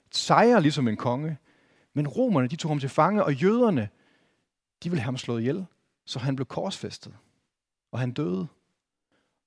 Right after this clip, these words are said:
Og så vil man jo egentlig tænke, fordi vi har jo set korsfæstelser masser af gange. Det er jo den måde, romerne plejer at straffe de værste forbrydere, ikke? Det har vi set masser af gange.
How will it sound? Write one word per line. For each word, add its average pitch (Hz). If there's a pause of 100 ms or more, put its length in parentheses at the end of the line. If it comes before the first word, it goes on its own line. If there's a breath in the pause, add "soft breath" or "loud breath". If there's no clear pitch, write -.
(640)
Og 165
så 214
vil 220
man 196
jo 185
egentlig 208
tænke, 208
fordi 180
vi 185
har 180
jo 170
set 160
korsfæstelser 156
masser 160
af 117
gange. 107 (880 soft breath)
Det 147
er 156
jo 170
den 190
måde, 185
romerne 160
plejer 151
at 135
straffe 151
de 123
værste 143
forbrydere, 110
ikke? 110
Det -
har 156
vi 156
set 170
masser 151
af 101
gange. 110